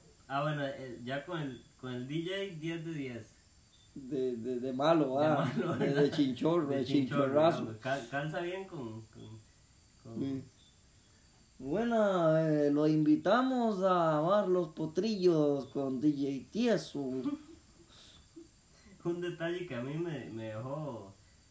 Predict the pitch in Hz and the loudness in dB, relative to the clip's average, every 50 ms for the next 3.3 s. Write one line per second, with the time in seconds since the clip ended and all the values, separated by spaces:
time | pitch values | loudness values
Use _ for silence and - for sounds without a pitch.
0 | - _ - 117 120 127 143 147 139 - 127 120 117 120 127 139 143 139 131 127 | -20 _ -16 -14 -12 -10 -10 -10 -12 -10 -10 -8 -8 -6 -6 -8 -8 -8 -10 -10
1 | - 135 131 135 135 135 120 117 - - 135 131 135 131 127 120 110 104 101 98 | -10 -12 -10 -10 -10 -10 -10 -12 -12 -10 -8 -8 -8 -8 -8 -10 -10 -12 -12 -12
2 | 104 113 120 123 120 113 110 110 113 117 123 131 123 107 98 98 98 - - 113 | -12 -12 -12 -12 -12 -12 -12 -12 -12 -12 -12 -12 -12 -14 -14 -16 -16 -14 -14 -14
3 | 117 117 - - - - | -14 -14 -16 -20 -20 -18